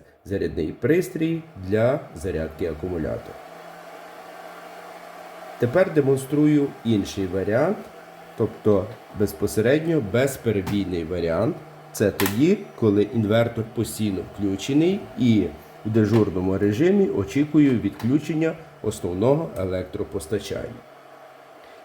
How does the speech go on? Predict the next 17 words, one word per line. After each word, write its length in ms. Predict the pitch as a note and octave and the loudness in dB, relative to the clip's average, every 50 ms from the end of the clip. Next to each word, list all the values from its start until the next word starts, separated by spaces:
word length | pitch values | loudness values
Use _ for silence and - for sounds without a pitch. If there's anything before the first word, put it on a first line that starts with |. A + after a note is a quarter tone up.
| - - | 0 4
Імітую 580 | B2 A#2 A2+ A2+ A2+ - F#3 G3+ G3+ F#3+ - - - G#2+ | 6 6 6 6 4 2 2 2 2 2 0 -2 -4 -4
відключення 840 | G#2+ G#2 - - B2+ C#3+ D#3+ E3 - - E3 D#3+ D#3 D#3 D#3 D3+ D#3 - - - - - | -6 -6 -6 -2 -2 0 0 0 -2 -4 -2 0 0 0 0 -2 -6 -12 -20 -20 -10 -8
основного 600 | G#2+ G#2 - - G#2+ F#2+ G2 A#2 C3+ C#3 C3+ - | -8 -6 -2 -2 0 2 2 2 2 2 2 0
електропостачання. 800 | F#2+ G2+ G2+ - - G#2 - G#2+ G2+ - G2 F#2 - - - - - - - - - - - - - - - - - - - - - - - - - - - - - _ _ _ _ _ _ _ _ - | 0 -2 -4 -4 -6 -8 -8 -8 -8 -8 -10 -12 -12 -12 -14 -14 -16 -18 -20 -20 -20 -20 -20 -20 -20 -8 -4 -2 -2 -2 -4 -8 -6 -4 -4 -4 -4 -6 -10 -14 -20 _ _ _ _ _ _ _ _ -6
Як 220 | A#2 B2 A#2+ B2 | -4 -4 -2 -2
ви 80 | F3 E3 | -2 -2
бачите, 680 | D#3+ F3+ F3+ F3 - - - - G#3 - C3+ C3+ C3+ - - | 0 0 -2 -2 -4 -8 -2 0 2 2 2 0 -4 -12 -14
система 640 | - - B2 A#2 - B2 A2+ G#2+ G2+ F#2+ D#2 D2+ - | -8 -6 -6 -2 0 2 2 2 2 0 -2 -6 -4
безперебійно 1000 | F#2+ G#2 G#2 - - - A2 G2+ G#2+ A2+ B2+ D#3 E3 E3 D3+ D#3+ E3 E3+ D#3 - - | -2 -2 -2 -2 0 0 2 2 2 4 4 2 2 2 2 0 -2 -2 -4 -8 -4
перемкнулася 840 | G#2+ G2 G2 F#2+ G2 - - C3 C#3 D3 D3+ D3 D3 - B2 G#2+ | -2 -2 -2 -2 -2 -2 0 2 4 4 4 2 2 2 2 2
на 320 | G2 F#2+ F#2+ F#2 D#2+ - - | 2 2 0 0 -2 -2 -4
резервне 560 | - G2 G2+ F2+ D#2 A2+ C3 D3 D#3+ E3+ E3 | -4 -2 -2 0 2 2 2 2 2 0 0
джерело 400 | D3+ D3 D3+ D3+ D#3 D#3 D3 - | 0 0 0 2 2 0 0 0
енергії, 440 | C#3+ C3+ C3+ C#3 C#3 C3 B2+ A#2 G#2+ | 0 0 2 2 2 0 0 -2 -2
тобто 420 | - - C3 C3+ C3+ - - G#2 | -2 0 -2 -2 0 0 0 0
на 200 | F2 D#2+ E2 - | 0 0 -4 -6
інвертор. 540 | - - F#2+ F#2+ F2 C#2+ C#2 - - - - | -4 -4 -4 -4 -2 -4 -4 -6 -10 -14 -20